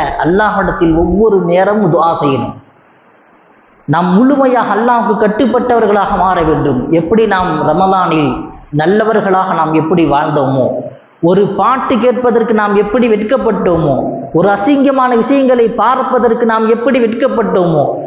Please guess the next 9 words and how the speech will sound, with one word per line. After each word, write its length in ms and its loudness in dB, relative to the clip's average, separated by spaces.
ஒரு 180 4
பொய் 220 2
பேசுவதற்கு, 760 0
திட்டுவதற்கு, 720 0
அடுத்தவரை 500 0
அடிப்பதற்கு 560 0
நாம் 200 0
எப்படி 320 2
கூச்சப்பட்டோமோ, 920 0